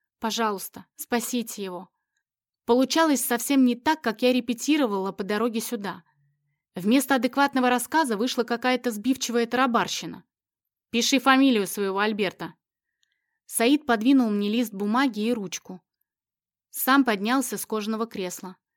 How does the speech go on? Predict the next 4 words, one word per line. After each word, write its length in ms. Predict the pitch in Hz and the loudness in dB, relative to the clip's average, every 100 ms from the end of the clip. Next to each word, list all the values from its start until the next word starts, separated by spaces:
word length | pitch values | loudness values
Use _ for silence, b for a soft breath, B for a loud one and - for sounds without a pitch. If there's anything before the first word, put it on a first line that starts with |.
| _ _ _ _ _ _ _ _ _ _ _ | _ _ _ _ _ _ _ _ _ _ _
Я 180 | 220 247 | 2 4
быстро 360 | 269 302 262 | 4 4 2
начеркала 720 | 240 226 247 233 277 269 233 - | 2 2 -2 -2 0 2 2 2
адрес, 460 | 269 240 254 - | 2 2 -4 -6